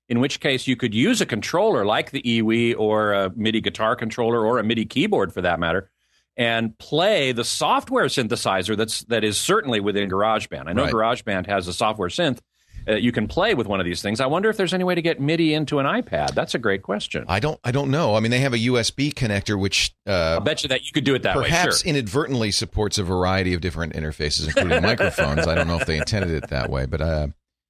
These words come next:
Speaker 2: th-, you can, uh, somebody's saying you can say midi inf-, info via Bluetooth.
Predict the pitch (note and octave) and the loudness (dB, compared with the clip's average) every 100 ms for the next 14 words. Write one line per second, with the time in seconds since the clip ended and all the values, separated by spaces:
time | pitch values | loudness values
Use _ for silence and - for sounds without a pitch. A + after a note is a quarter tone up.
0 | _ _ - A2+ C3 - B2 C#3 D#3 F#3+ | _ _ -8 -4 -4 -2 -2 0 2 2
1 | F#3 C3+ A#2+ G#2+ D#3 E3+ - B2 G#2+ - | 0 0 0 0 0 0 2 2 0 0
2 | B2 A2+ G#2+ G2+ G#2 G2 G#2 D#2+ - G#2 | 0 0 0 0 2 2 0 -4 -8 -8
3 | F2+ G2 D#2+ E2+ C2 F#2+ A#2 - E2+ C2 | -4 -2 0 0 0 0 0 0 -2 -2
4 | - - | -6 -16